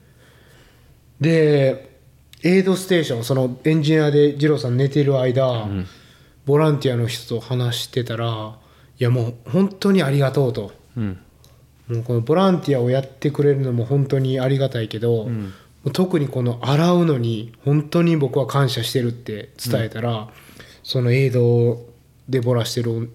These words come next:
Speaker 1: あの、女性の方が、「まあまあ、うん、あり-、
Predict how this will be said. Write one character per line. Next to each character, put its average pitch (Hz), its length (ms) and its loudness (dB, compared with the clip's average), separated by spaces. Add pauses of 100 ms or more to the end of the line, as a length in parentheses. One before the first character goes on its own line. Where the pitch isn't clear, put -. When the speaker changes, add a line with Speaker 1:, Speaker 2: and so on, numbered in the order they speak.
Speaker 1:
あ 113 120 -10
の、 110 360 -8 (200)
女 123 140 -4
性 117 180 -2
の 113 120 -4
方 110 260 -10
が、 104 320 -10 (640)
「ま 117 160 -4
あ 104 60 -8
ま 104 320 -8
あ、 113 40 -12
う - 0 -
ん、 104 300 -8 (220)
あ 110 80 -10
り-、 117 160 -6